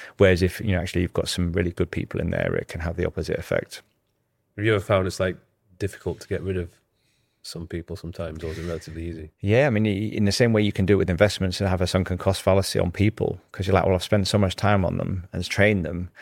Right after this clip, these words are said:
Speaker 1: I really don't wanna get rid of them 'cause I'm gonna have to go through the whole process again." Um,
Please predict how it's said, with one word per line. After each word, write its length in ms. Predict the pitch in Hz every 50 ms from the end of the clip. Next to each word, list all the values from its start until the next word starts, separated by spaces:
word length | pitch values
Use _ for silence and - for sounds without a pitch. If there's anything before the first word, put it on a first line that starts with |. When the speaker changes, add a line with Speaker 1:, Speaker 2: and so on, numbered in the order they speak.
| - - - - - _ _ -
Speaker 1:
I 120 | - 98
really 140 | 98 101 95
don't 100 | 92 92
wanna 120 | 95 92 87
get 100 | 92 85
rid 100 | 98 110
of 80 | 107
them 180 | 85 90 87 85
'cause 200 | - - 87 82
I'm 60 | 85
gonna 80 | 92 92
have 80 | 87 -
to 80 | -
go 160 | - 87 85 82
through 160 | - - -
the 60 | 82
whole 140 | 80 90 92
process 400 | - - 92 90 - - 82 -
again." 440 | - - 98 110 110 95 87 82 - - - - -
Um, 420 | 90 90 87 87 87 85 85 87